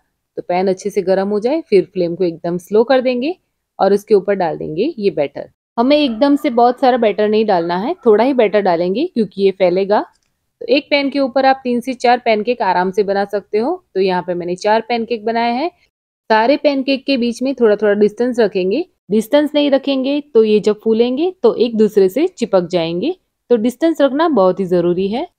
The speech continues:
और अब उसके बीच में मैंने थोड़ा सा बटर रखा है और बटर को इस तरह से मैंने फैला लिया है। पैनकेक की साइड्स पे भी हम थोड़ा थोड़ा बटर लगाएंगे ताकि जब हम उसे फ्लिप करें तो ईजीली फ्लिप हो जाए, नीचे से चिपके नहीं।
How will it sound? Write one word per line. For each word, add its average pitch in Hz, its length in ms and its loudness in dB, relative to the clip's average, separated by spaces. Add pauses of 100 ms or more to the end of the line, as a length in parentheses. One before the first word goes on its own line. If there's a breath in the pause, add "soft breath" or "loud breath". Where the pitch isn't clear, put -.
(140)
और 240 100 4
अब 320 120 4
उसके 302 300 -2
बीच 240 260 -4
में 240 100 0
मैंने 190 240 0
थोड़ा 180 220 2
सा 170 140 -4
बटर 185 300 0
रखा 262 260 0
है 285 180 -4 (360)
और 175 120 0
बटर 180 300 0
को 208 120 0
इस 185 220 -2
तरह 185 200 2
से 330 200 -2
मैंने 262 280 0
फैला 175 320 -2
लिया 165 300 -2
है। 220 140 -6 (640)
पैनकेक 302 460 -2
की 311 120 0
साइड्स 202 380 2
पे 269 160 -2
भी 277 140 2
हम 285 140 -2
थोड़ा 226 200 0
थोड़ा 214 180 2
बटर 185 260 0
लगाएंगे 165 580 -2 (380)
ताकि 226 220 0
जब 285 220 2
हम 285 160 4
उसे 269 200 -2
फ्लिप 277 320 -4
करें 233 240 2
तो 285 160 -4
ईजीली 214 360 0
फ्लिप 202 300 2
हो 175 80 2
जाए, 247 220 -2
नीचे 185 280 0
से 214 120 -8
चिपके 180 360 -6
नहीं। 202 280 -6